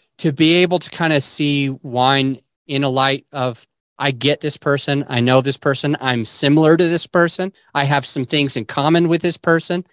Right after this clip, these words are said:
He was able to illustrate ideas and examples, things that he wanted to teach us and instill in us with common language. And I think that was a huge thing for his success, honestly.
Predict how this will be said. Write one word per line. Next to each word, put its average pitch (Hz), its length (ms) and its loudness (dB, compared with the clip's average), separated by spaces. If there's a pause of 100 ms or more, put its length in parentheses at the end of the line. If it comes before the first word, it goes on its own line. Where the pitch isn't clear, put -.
(100)
He - 200 -2
was 214 380 4
able 208 320 2
to 202 560 0
illustrate 180 720 2 (160)
ideas 151 640 0
and 147 140 -4
examples, 135 680 -2
things 147 220 -2
that 156 100 -2
he 139 80 0
wanted 139 300 2
to 120 180 -2 (140)
teach 143 300 -4
us 196 260 0
and 131 100 -4
instill 127 380 0
in 165 100 2
us 202 320 -2 (220)
with 180 840 2
common 185 560 0
language. 120 600 -4 (140)
And 151 140 0
I 165 80 2
think 196 220 -4
that 196 120 0
was 196 140 -2
a 180 40 -4
huge 180 540 -4 (180)
thing 156 220 2
for 123 200 2
his 113 360 -2 (140)
success, 123 640 -4
honestly. 101 460 -10